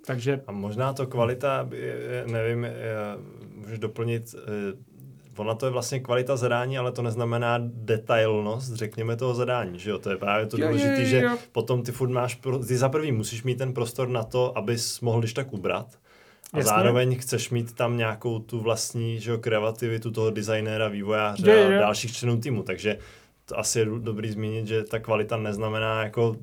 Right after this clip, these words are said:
Speaker 2: že to je popsaný od A až do Z.
Speaker 1: Jo, jo,
Speaker 2: Tak.
Speaker 1: není to specifikace, není to
Speaker 2: Jo.
Speaker 1: jako dí-,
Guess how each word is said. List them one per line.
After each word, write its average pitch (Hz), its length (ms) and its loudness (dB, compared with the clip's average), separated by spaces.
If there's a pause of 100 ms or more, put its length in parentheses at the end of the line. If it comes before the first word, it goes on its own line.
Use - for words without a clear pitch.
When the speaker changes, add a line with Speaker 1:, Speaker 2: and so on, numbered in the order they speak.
(100)
Speaker 2:
že 107 120 -6
to 113 80 2
je 110 60 4
popsaný 110 440 2
od 107 140 0
A 107 260 2
až 104 120 -2
do 101 120 -2
Z. 87 180 -6 (760)
Speaker 1:
Jo, 269 100 4
jo, 277 120 8
Speaker 2:
Tak. 214 140 8
Speaker 1:
není 208 180 10
to 254 100 4
specifikace, 151 800 0
není 160 160 4
to - 80 2
Speaker 2:
Jo. - 20 2
Speaker 1:
jako 175 160 4
dí-, 160 260 0